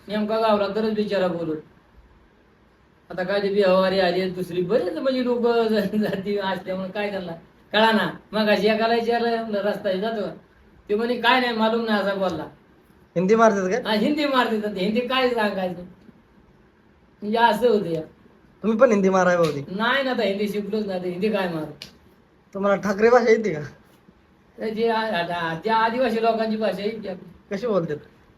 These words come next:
Speaker 1: त्यांना विचारू, "इकडं मेंढरं आमची गेली काय?"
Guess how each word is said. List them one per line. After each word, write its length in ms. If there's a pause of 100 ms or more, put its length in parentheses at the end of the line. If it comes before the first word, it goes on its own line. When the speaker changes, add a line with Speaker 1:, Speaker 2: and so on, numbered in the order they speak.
(1200)
Speaker 1:
त्यांना 220
विचारू, 520
"इकडं 280
मेंढरं 360
आमची 160
गेली 320
काय?" 220